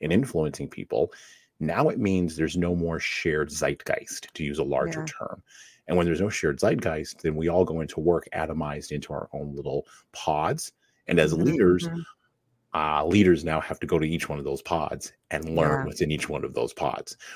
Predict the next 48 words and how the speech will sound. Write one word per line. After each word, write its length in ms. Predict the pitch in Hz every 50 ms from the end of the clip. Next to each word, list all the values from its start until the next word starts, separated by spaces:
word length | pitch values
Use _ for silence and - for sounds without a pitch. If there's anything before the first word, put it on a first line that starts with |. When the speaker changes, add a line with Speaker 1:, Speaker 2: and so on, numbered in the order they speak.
| - _
Speaker 1:
which 140 | 196 165
Speaker 2:
Yeah. 240 | 160 160 160 151 147 147
Speaker 1:
makes 100 | - -
leadership 420 | 80 76 71 - - - 73 - -
just 480 | 80 73 - 80 65 65 - - - 78
that 280 | 78 69 69 71 -
more 540 | - 80 71 69 69 71 65 65 64 64 - _ _ _ _ _ _ _
difficult. 520 | - - - - - - - - - - - _ _ _ _ _ _ _ _ _ _ _ _ _ _ _
Speaker 2:
Yeah, 340 | 170 170 170 170 165 160 147
I 120 | 151 175 180
agree. 580 | 180 180 143 - 170 165 160 156 151 151 156 - _ _ - - - - - - - - - _ _
Uh, 100 | 139 156
that 220 | 170 185 190 190 -
just 200 | 196 196 - -
makes 200 | 196 170 - -
so 200 | - - 196 185
much 180 | 180 185 175 -
sense. 400 | - - 165 160 185 214 - -
And 120 | 180 170
I, 100 | 165 170
and 240 | 165 - 170 180 180
I 40 | 175
really 440 | 175 160 170 185 180 175 175 180
do, 500 | 156 - 175 175 165 165 165 165 160 - -
uh, 140 | - 185 175 - -
agree. 360 | 180 175 - 190 240 254 226
And 100 | 190 190
a 60 | 190
lot 180 | 190 208 233 277
of 100 | 294 226
it, 120 | 269 262 254
it 140 | 262 - -
is 320 | - 294 302 233 - - -
influenced 600 | - 254 277 269 - - 190 180 165 165 151 - -
a 80 | 165
lot 300 | 160 156 156 151 - - _ _ _
from 180 | - 170 175 180
what 220 | 180 180 170 -
you're 80 | 175 165
seeing 420 | - - 170 170 170 165 165 160
on 100 | 156 156
the 100 | 160 160
internet 500 | 160 160 151 - 165 151 151 147 151 151
and 120 | 156 156 147
things 200 | - 156 147 -
like 180 | 156 151 151 -
that. 280 | 147 143 147 156 170
And, 160 | 170 151 147